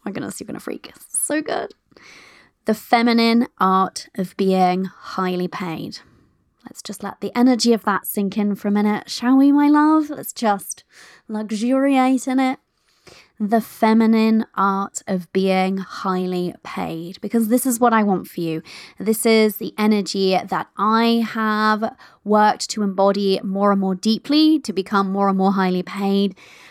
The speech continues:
with that sense of feminine alignment and easefulness in my business. It's been something that it has been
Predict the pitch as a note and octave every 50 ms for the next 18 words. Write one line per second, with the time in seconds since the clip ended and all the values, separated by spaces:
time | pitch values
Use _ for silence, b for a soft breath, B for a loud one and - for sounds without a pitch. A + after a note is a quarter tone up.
0 | B B _ _ A3 G3+ G3+ A3 G#3+ G#3+ A3 A3 G#3 - - - - _ - G3
1 | F#3 G3 F3+ F3+ - - - - G3+ G3 F#3+ D#3 - - F#3 - _ - G3 G3
2 | G3+ G3+ G3+ G3+ G3 - F3+ F#3 F#3+ F#3+ F#3+ G3 G#3+ A3+ A#3+ A#3 A#3 A#3 A#3 A#3
3 | - - _ F#3 F#3 F3+ - - _ A#3+ B3+ C4 C4+ B3+ - - - C4 B3+ B3+
4 | B3+ B3 - - G3+ F#3+ G3 G3+ G#3+ A3+ A#3+ B3+ B3 A#3+ A#3+ A#3 B3 A#3+ A#3+ A#3+
5 | A#3 - G3+ - - G3+ G3 F#3+ G#3+ G3 E3+ F#3+ G#3 G3+ G3+ F#3+ F3+ F#3 F#3+ G3+
6 | F#3 - - G3 G3 G3 G3 F#3+ F#3